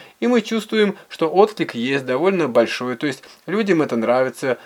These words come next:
люди говорят спасибо, потому что информации по России не так много качественной и проверенной.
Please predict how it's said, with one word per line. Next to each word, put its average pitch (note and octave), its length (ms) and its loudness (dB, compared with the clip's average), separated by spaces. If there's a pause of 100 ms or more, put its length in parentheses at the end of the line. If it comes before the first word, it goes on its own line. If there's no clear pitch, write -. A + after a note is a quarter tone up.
(160)
люди G#3 280 -2
говорят F3 520 2
спасибо, D#3+ 500 -4
потому C3+ 360 -2
что C#3 160 -8
информации C3+ 640 -2
по B2+ 140 -2
России B2+ 320 -2
не B2+ 160 -4
так - 240 -2
много D#3 300 -2
качественной C#3+ 560 0
и - 20 -6
проверенной. B2+ 640 0